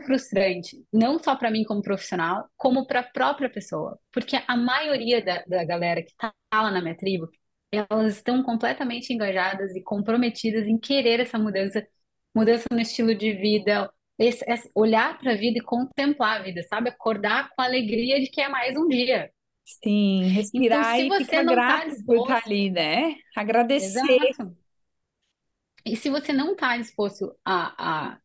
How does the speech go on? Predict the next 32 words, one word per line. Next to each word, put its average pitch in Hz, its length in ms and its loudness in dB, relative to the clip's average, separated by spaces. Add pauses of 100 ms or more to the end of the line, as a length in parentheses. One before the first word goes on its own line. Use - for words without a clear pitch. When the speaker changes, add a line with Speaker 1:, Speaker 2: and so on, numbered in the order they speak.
(500)
Speaker 1:
a 180 80 0
essa 170 240 -2
garra, 208 540 0
porque 233 300 0
você 226 280 -2
tem 285 240 0
que - 120 -8
querer, 185 280 0
é 165 80 -2
o 180 80 -8
que - 80 -8
você 214 200 -2
falou, 330 260 0
você, 214 300 -2
não 220 280 0
adianta 233 440 0
você, 240 640 2 (340)
eu 254 220 6
dizer 220 300 2
que - 180 -2
é 220 140 4
um 240 180 2
caminho 214 400 0
legal, 180 360 0
você, 196 320 -4
é 190 140 4
pra 190 180 -2
você 196 260 0
experienciar 277 760 -2
com 311 100 0 (880)
seus 370 380 0
pés, 208 320 0